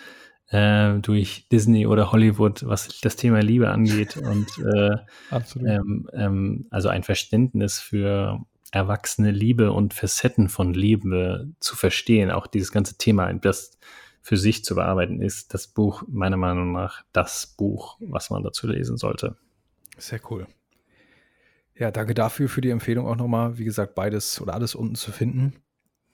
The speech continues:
Speaker 2: Und die letzte Frage: Hast du eine, eine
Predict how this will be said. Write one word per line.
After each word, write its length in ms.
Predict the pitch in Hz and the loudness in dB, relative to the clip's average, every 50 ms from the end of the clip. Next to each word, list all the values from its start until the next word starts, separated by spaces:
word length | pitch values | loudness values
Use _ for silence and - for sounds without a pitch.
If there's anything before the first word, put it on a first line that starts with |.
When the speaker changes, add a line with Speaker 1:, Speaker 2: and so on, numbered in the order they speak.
| _ _ _ - - _ - | _ _ _ -20 -20 _ -6
Speaker 2:
Und 460 | - 110 107 104 104 110 107 - - | -4 -2 0 0 0 0 -2 -4 -6
die 80 | 117 | -6
letzte 380 | 104 107 117 131 - - - 135 | -2 -2 -2 -2 -2 -4 -4 -4
Frage: 720 | - - - - 104 95 107 113 117 117 117 117 120 - - _ _ _ _ _ _ - - - _ _ _ _ _ _ _ _ _ _ _ _ _ _ _ _ _ - | -6 -6 -4 -2 -2 0 0 2 2 4 4 2 2 -2 -6 _ _ _ _ _ _ -20 -20 -20 _ _ _ _ _ _ _ _ _ _ _ _ _ _ _ _ _ -10
Hast 300 | - - 151 147 - - | -6 -2 -2 0 0 0
du 40 | - | 0
eine, 500 | 127 127 131 131 131 131 135 139 135 - | 2 4 4 4 4 4 2 2 0 -2
eine 420 | - 117 123 123 120 120 120 117 | -2 0 2 2 4 2 2 0